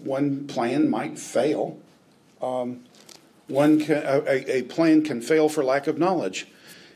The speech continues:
Is that going to be, "I don't know enough to make a plan to accomplish the goal I'm trying to reach." Is that ever going to be a problem for God?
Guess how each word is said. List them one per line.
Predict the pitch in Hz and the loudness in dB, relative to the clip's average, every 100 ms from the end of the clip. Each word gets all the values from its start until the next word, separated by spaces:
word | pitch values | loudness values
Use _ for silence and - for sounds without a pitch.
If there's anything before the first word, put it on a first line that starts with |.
| - | -2
Is | 131 131 | 0 4
that | 151 151 | 2 4
going | 156 147 | 2 2
to | |
be, | 139 120 120 | -2 -6 -6
"I | 127 | 0
don't | 151 - | 0 2
know | 156 165 202 175 | 4 4 4 2
enough | 117 107 - | 0 -4 -4
to | |
make | 123 120 | -4 -4
a | - | -8
plan | - 170 147 117 131 | 2 4 4 2 -4
to | 127 117 | -4 -4
accomplish | - 139 117 110 | -2 -4 -2 -6
the | 117 | -2
goal | 113 120 | 0 2
I'm | 101 | 0
trying | 120 113 | -4 -2
to | 101 | -2
reach." | 101 104 - - - _ _ _ _ - - - - - - | -2 -6 -12 -18 -20 _ _ _ _ -16 -16 -18 -20 -20 -12
Is | 120 | 0
that | 123 120 | 2 4
ever | 120 117 | 2 -4
going | 123 113 | -4 -2
to | |
be | 117 | -4
a | |
problem | 107 120 113 104 | -2 -4 -2 -6
for | 101 | -8
God? | 113 107 | -6 -4